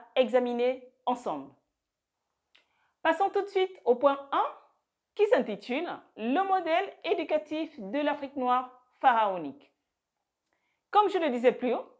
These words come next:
cette capsule vient en complément de la capsule précédente, dans laquelle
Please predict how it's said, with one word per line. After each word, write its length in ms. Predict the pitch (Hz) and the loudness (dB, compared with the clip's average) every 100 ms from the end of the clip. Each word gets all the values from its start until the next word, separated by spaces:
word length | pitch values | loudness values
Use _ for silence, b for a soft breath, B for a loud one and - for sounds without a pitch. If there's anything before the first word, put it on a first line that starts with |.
| _ _ | _ _
cette 340 | _ - 381 381 | _ -4 -2 0
capsule 500 | 240 - - 294 285 - | -2 -2 -4 -4 -6 -16
vient 300 | 180 220 277 | -6 -2 0
en 100 | 233 | 0
complément 640 | 233 403 403 370 311 403 - | -2 -2 0 0 0 -2 -6
de 120 | 254 | 0
la 160 | 262 262 | 2 2
capsule 480 | 262 254 269 277 269 _ | 0 -2 -4 -4 -6 _
précédente, 680 | - 277 269 196 151 - _ _ _ _ b b b | -4 -2 0 -2 -4 -14 _ _ _ _ b b b
dans 160 | 202 415 | 2 2
laquelle 480 | 240 208 170 277 | 2 2 -2 -2